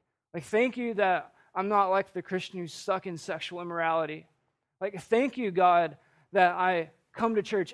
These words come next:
every Sunday, unlike so-and-so. You know, thank you, God, that I'm not like this guy and that gal and that guy and so on and so on." And God's saying, "Man, you're missing it. Like, you're so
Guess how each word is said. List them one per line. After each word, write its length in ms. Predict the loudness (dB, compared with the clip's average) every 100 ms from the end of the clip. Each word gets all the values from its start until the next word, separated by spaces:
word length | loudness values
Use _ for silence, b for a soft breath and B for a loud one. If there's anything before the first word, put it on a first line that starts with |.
| -6
every 360 | -6 -4 -4 -4
Sunday, 680 | -2 -2 0 -2 -4 -10 _ _
unlike 360 | -6 0 0 -2
so-and-so. 580 | 0 2 2 0 -4 -8 B
You 80 | -8
know, 60 | -4
thank 300 | 2 2 0
you, 80 | 6
God, 240 | 10 10
that 100 | 8
I'm 100 | 4
not 200 | 2 2
like 200 | -2 0
this 220 | 0 0
guy 260 | 4 6 6
and 240 | 4 0 2
that 220 | 2 2
gal 280 | 2 2 -2
and 220 | -4 0
that 180 | 0 2
guy 140 | 0
and 120 | 0
so 260 | -2 2 4
on 120 | 2
and 120 | 0
so 240 | -2 0 2
on." 100 | 0
And 100 | -6
God's 280 | -8 -8 -6
saying, 220 | -10 -6
"Man, 220 | -8 -6
you're 100 | -6
missing 380 | -4 -4 -4 -14
it. 140 | -14 _ _ _ _ _ _ _ _ _
Like, 140 | -16 -12
you're 100 | -10
so 640 | -8 0 4 4 4